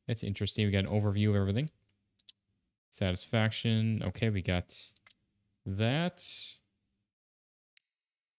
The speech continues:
Uh, sell five potions. Research one items in the research tree.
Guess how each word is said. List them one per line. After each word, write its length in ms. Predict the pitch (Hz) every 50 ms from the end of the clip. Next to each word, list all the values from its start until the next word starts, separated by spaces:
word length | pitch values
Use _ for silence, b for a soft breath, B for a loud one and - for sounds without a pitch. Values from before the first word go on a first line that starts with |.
| _ - -
Uh, 380 | 110 110 110 113 113 113 110
sell 260 | 107 - - 120 113
five 640 | 107 - - - 120 113 113 117 120 120 120 110 -
potions. 920 | - - 123 131 135 - - - 104 92 90 87 - - - - - - -
Research 520 | 104 95 98 104 - - 107 101 98 - -
one 180 | 101 104 101
items 380 | - 95 101 104 107 98 95 95
in 80 | 95 95
the 80 | 92
research 440 | 98 101 - - 98 90 - - -
tree. 520 | - - 98 92 90 87 87 87 87 92